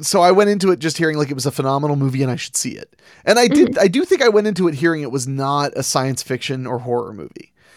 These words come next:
Speaker 1: 'Cause, yeah, the title Parasite made me think it was, like, science fiction or something.
Speaker 2: Yeah, yeah.
Speaker 1: And it was most certainly not. Uh, and what a great, uh, what a great surprise it was.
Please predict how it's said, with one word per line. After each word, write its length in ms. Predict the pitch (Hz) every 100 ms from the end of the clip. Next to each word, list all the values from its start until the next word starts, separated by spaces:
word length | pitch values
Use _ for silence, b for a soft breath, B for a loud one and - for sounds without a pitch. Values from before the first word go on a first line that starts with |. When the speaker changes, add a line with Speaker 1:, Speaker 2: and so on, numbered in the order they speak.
| b b -
Speaker 1:
'Cause, 240 | 196 165 - _ _ _ _ _ -
yeah, 240 | 220 196
the 100 | 139
title 300 | 139 214 240
Parasite 520 | 240 175 202 208 160 131
made 160 | 135
me 100 | 131
think 180 | 131 135
it 40 | 127
was, 100 | 127
like, 100 | 127
science 320 | - 117 120
fiction 420 | 143 - - 76 _ _ _
or 100 | 135
something. 280 | 123 117 302
Speaker 2:
Yeah, 260 | 311 208 - - -
yeah. 360 | 240 196 185 254 _ _ _ _ _ -
Speaker 1:
And 120 | 147
it 80 | 143
was 320 | 135 113 110
most 360 | 139 180 190 -
certainly 440 | 196 180 156 135
not. 440 | 120 113 - - - b b b b b b _ -
Uh, 260 | 135 127 95
and 180 | 156 180
what 140 | 392
a 80 | 302
great, 680 | 120 127 156 156 - - - _ _
uh, 400 | - 143 131 127
what 180 | 120 175
a 60 | 202
great 340 | 135 156 156
surprise 480 | - 117 127 120 123
it 80 | -
was. 440 | 101 73 - -